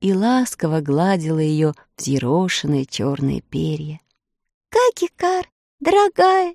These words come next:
милая, как я рада вас видеть!"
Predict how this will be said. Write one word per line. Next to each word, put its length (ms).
милая, 560
как 340
я 120
рада 280
вас 280
видеть!" 560